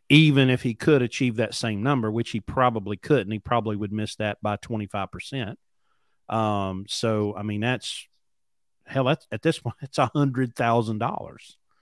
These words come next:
right? So, um, now, here's the one exception that I'll give you to that. Um, everything we do is pulling dry van, uh, general freight in a dry van, okay? Now,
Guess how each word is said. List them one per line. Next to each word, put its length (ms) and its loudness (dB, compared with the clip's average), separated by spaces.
right? 340 0
So, 520 2
um, 380 0
now, 400 4
here's 300 0
the 100 8
one 320 4
exception 520 -2
that 80 -2
I'll 120 -2
give 180 0
you 60 -4
to 200 -12
that. 160 -20
Um, 380 0
everything 460 2
we 140 2
do 180 0
is 100 -4
pulling 280 -4
dry 220 0
van, 180 -4
uh, 320 0
general 420 4
freight 520 -2
in 120 -2
a 60 -2
dry 240 -2
van, 160 -10
okay? 400 -2
Now, 400 0